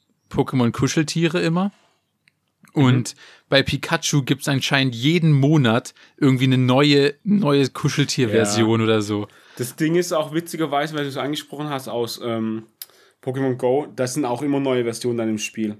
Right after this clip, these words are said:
Speaker 2: Also da sind,
Speaker 1: Ah.
Speaker 2: manchmal hat er einen Hut auf, manchmal hat er, keine Ahnung, Pyjama an und sowas.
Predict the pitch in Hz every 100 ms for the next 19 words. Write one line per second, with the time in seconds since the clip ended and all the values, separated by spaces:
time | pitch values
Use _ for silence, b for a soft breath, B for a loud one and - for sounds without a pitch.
0 | _ - 117 127 120 127 165 175 170 160
1 | 143 123 117 147 123 123 127 123 123 120
2 | 120 123 117 113 110 117 113 113 120 113
3 | 120 113 113 110 110 110 - 110 104 104